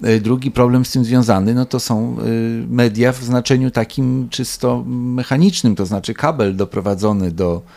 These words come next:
miejscowości, tak żeby można było podłączyć do czegokolwiek telewizor. Y, radio można było po-, po-, podłączyć, można, można było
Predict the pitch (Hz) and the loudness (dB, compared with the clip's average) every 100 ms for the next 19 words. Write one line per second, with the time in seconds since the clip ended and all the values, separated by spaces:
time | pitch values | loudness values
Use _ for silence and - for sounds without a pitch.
0 | - 107 110 - 104 98 - - 131 117 | -6 -4 -2 0 0 0 0 -6 -6 -4
1 | 117 131 120 117 131 113 101 95 131 - | -4 -2 -2 0 -2 0 2 0 -2 -8
2 | - - _ - 135 143 127 117 131 127 | -20 -20 _ -2 2 4 4 2 -2 -2
3 | 139 135 131 120 104 107 - 123 135 160 | -2 -2 2 2 2 0 -4 0 2 4
4 | 202 120 87 - - - - _ - 113 | 4 4 2 0 -12 -20 -20 _ -2 2
5 | 113 107 120 113 107 135 120 123 120 117 | 4 2 -2 -2 2 2 2 2 4 4
6 | 127 131 131 127 117 - 131 127 135 123 | 2 2 0 0 -8 -2 -2 -2 -4 0
7 | 127 127 - 131 127 139 139 131 139 139 | 2 0 0 -2 -2 -2 0 0 0 2
8 | 135 | 2